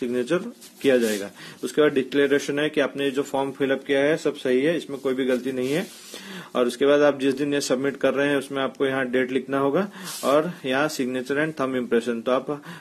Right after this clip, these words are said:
अब signature यहाँ पे कर देंगे। साथ ही यहाँ, अ,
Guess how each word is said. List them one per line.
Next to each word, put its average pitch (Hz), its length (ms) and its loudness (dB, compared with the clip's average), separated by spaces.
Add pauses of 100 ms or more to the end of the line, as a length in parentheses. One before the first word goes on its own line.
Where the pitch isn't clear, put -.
(120)
अब 127 220 2
signature 127 500 -2
यहाँ 131 120 0
पे 131 140 -2
कर 131 180 2
देंगे। 160 320 0 (300)
साथ 139 220 2
ही 147 140 0
यहाँ, 180 420 0
अ, 135 380 0